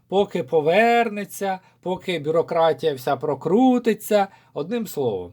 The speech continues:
ну от, всі бачать, що таке нато. А, на, і це, це, це дуже цікаво, якщо вони думають, що світ не бачить, що взагалі робиться і що собою те нато являє.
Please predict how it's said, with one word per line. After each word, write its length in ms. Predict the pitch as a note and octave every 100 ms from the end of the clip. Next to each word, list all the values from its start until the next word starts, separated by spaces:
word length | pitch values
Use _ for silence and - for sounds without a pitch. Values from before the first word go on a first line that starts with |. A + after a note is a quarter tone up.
| _
ну 260 | G3+ G#3+ D3
от, 220 | G2+ _ _ _ _ _
всі 200 | - A3+
бачать, 420 | D3 G2+ - F2+
що 140 | -
таке 280 | B2+ B2 A2+
нато. 360 | G2+ F2 - - _ - - - - - -
А, 720 | - A#2 A#2+ A#2+ A#2 A2+ A2 A2
на, 380 | D3+ A#2 A#2+ C#3+
і 600 | D3 D#3 D#3+ E3 D#3 D#3
це, 200 | D3 C#3
це, 240 | C3+ D3
це 160 | C#3+ D3
дуже 260 | C#3 C#3+ C3+
цікаво, 380 | C3+ D#3+ E3
якщо 220 | C3 B2+ C3
вони 160 | B2+
думають, 360 | B2 C#3+ C#3 C3
що 220 | B2 A#2
світ 300 | - C3 C3
не 100 | B2+
бачить, 420 | A2 F2+ D#2+ F#2+
що 160 | - F#2
взагалі 360 | F2+ F2 F2
робиться 440 | F2+ C#3 B2+ - G2
і 60 |
що 160 | - C3
собою 320 | B2+ A#2+ A#2+
те 140 | G#2+ G#2+
нато 320 | G#2+ G#2+ G#2+
являє. 420 | G#2 F#2+ F2